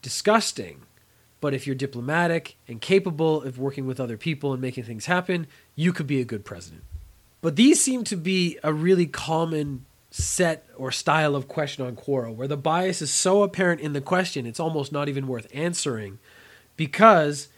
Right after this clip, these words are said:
it's so clear what the person who's trying to do is trying to get at that it's almost a laugh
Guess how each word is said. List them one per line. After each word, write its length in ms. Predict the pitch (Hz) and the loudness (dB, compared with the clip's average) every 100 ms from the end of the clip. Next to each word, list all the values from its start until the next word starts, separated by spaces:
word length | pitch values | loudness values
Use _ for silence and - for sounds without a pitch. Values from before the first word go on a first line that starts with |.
| _ | _
it's 140 | - 131 | -8 -4
so 240 | - 190 | 2 2
clear 420 | 180 - 196 180 | 2 2 4 4
what 140 | 139 135 | 2 -4
the 80 | 139 | -4
person 340 | 165 147 143 | -4 -4 -4
who's 120 | 139 | -8
trying 180 | - 147 | -6 -6
to 60 | 131 | -6
do 360 | 123 135 127 - _ - | -4 -2 -2 -6 _ -12
is 120 | 131 | -6
trying 160 | 170 | -4
to 80 | 139 | -4
get 280 | 131 170 226 | 0 4 4
at 280 | 147 123 - _ | 4 0 -8 _
that 80 | 135 | -6
it's 120 | 143 | -2
almost 280 | 180 165 147 | 0 0 0
a 40 | 135 | -2
laugh 540 | 127 156 160 143 - | 2 4 4 0 -8